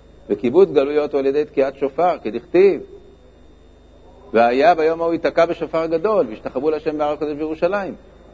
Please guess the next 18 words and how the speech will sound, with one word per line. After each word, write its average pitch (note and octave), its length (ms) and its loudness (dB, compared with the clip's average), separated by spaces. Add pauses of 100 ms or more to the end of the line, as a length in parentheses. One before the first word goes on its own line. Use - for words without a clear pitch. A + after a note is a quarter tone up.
(640)
כדי A#2+ 200 2
להקריב D3 320 0
קורבנות, E3+ 560 2
ובפסוק A2+ 440 -2
של D3+ 140 -2
קורבנות D3 400 -2
יש D3 100 -6
בו D3 100 -2
תקיעה, D3 300 0
דכתיב, D3+ 280 -4
"ביום D3 200 -2
שמחתכם, D3 460 -4 (180)
שמחתכם C#3+ 480 -4
ובמועדיכם D3 520 -4
ובראשי C#3+ 280 -6
חודשיכם D3 360 -6
ותקעתם D#3 460 -2
בחצוצרות". E3+ 640 0